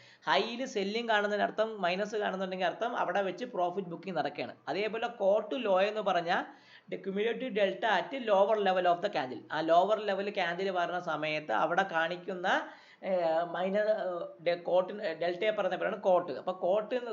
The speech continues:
ആ സമയത്ത്, അതായത് കോട്ട് ലോവർ ലെവലിൽ ബൈ പ്ലസ് വരികയാണെങ്കിൽ ലോവർ ലെവലിൽ ഡിമാൻഡ് ക്രിയേറ്റ് ആവുന്ന അർത്ഥം, അവിടെ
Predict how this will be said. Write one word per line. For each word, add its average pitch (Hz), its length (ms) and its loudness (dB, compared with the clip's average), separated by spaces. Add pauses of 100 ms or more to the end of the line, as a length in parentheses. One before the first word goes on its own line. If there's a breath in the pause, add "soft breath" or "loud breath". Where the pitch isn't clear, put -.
(260)
ആ 190 280 0
സമയത്ത്, 214 380 -2
അതായത് 190 200 0
കോട്ട് 196 420 0
ലോവർ 190 300 2
ലെവലിൽ 208 320 -2
ബൈ 180 280 0
പ്ലസ് 175 320 -2
വരികയാണെങ്കിൽ 180 600 0
ലോവർ 185 360 2
ലെവലിൽ 196 380 -2
ഡിമാൻഡ് 185 500 0
ക്രിയേറ്റ് 165 360 -2
ആവുന്ന 151 300 2
അർത്ഥം, 175 340 -4 (360 loud breath)
അവിടെ 208 240 0